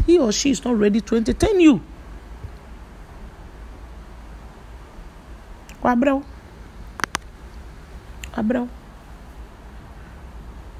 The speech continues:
Why? Enti, wobɛhu sɛ wonnya mmoa mfi baabiara. Na afei, wote hɔ a na wosu. "Ee, ame de, ɔbra asɛre yi do. Mebɛyɛɛ dɛn?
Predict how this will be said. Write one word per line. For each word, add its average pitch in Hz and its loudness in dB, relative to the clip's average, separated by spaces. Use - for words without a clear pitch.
Why? 226 2
Enti, 233 4
wobɛhu 285 4
sɛ 175 2
wonnya 190 4
mmoa 175 4
mfi 165 -2
baabiara. 156 2
Na 196 8
afei, 185 4
wote 202 4
hɔ 180 4
a - 0
na 190 4
wosu. 175 2
"Ee, 202 6
ame 196 4
de, 180 4
ɔbra 190 8
asɛre 220 6
yi 208 6
do. 165 4
Mebɛyɛɛ 202 6
dɛn? 208 8